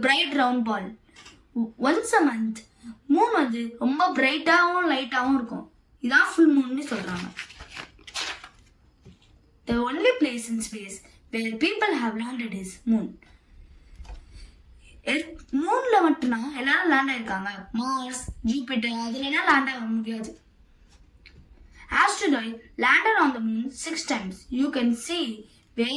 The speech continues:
in the picture above. ஆஸ்டராய்ட்ஸ் வந்து ஆறே ஆறு வாட்டி தான் மூன் மேலேயே லேண்ட் ஆயிருக்காங்க. அப்படின்னா மார்ஸ் வாட்டி ஜூபிட்டருக்கு மேலனா லேண்ட் ஆக இருக்க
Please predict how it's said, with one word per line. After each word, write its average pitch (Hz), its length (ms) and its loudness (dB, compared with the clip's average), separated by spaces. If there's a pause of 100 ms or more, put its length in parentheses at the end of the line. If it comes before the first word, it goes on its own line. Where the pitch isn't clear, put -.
in 269 140 -2
the 226 60 -6 (100)
picture 226 300 -6 (100)
above. 180 240 -6 (880)
ஆஸ்டராய்ட்ஸ் 392 560 2
வந்து 202 220 0 (600)
ஆறே 370 260 2 (120)
ஆறு 370 180 4
வாட்டி 302 280 2
தான் 392 220 4
மூன் 370 240 0
மேலேயே 302 280 4
லேண்ட் 262 200 2
ஆயிருக்காங்க. 214 360 -6 (380)
அப்படின்னா 269 280 2 (120)
மார்ஸ் 311 340 4
வாட்டி 302 300 0 (1080)
ஜூபிட்டருக்கு 294 540 0
மேலனா 254 280 2 (140)
லேண்ட் 254 260 2
ஆக 254 160 0
இருக்க 220 380 -6